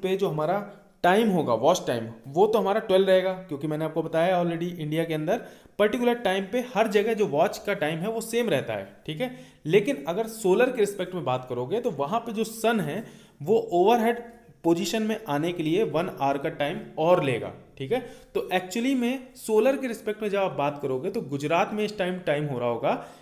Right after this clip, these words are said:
इलेवन ए एम, ठीक है। तो friends, I think मेरी बात आपको बहुत अच्छे से समझ में आ गई होगी। जो हमारा solar time होता है वो ये बता रहा होता है कि किस time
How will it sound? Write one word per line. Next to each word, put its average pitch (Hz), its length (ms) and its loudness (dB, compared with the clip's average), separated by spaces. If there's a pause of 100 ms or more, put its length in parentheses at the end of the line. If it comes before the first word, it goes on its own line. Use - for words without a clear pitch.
(200)
इलेवन 175 520 4 (240)
ए 156 120 4
एम, 151 200 2 (480)
ठीक - 200 -12
है। 233 60 -2 (380)
तो 202 60 -6
friends, 240 320 -2
I 151 160 0
think 214 200 -4
मेरी 160 220 -2
बात 147 220 -2
आपको 151 260 -6
बहुत 151 280 -2
अच्छे 175 200 -4
से 175 100 -8
समझ 151 240 -8
में 143 120 -2
आ 135 100 0
गई 127 160 -2
होगी। 131 360 -4 (360)
जो 185 120 0
हमारा 190 240 0
solar 196 360 0
time 185 200 2
होता 156 220 -2
है 190 80 2
वो 196 140 -2
ये 165 160 -2
बता 147 240 0
रहा 131 100 -2
होता 123 240 -2
है 180 180 -4
कि - 140 -8 (160)
किस 269 260 -2
time 180 260 0